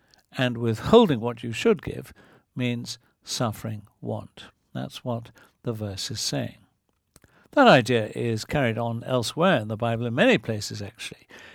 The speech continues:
In Malachi chapter three, verse ten, God says this, "Put me to the test, says the Lord of hosts." That's, by,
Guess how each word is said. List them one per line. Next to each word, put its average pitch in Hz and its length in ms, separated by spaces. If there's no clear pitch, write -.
In 165 180
Malachi 165 560
chapter 120 360
three, 127 420
verse 131 340
ten, 120 340
God 175 300
says 147 240
this, 135 220
"Put - 340
me 196 160
to 175 160
the 135 140
test, 196 380
says 117 320
the 123 120
Lord 110 220
of 113 140
hosts." 98 260
That's, 247 240
by, 127 260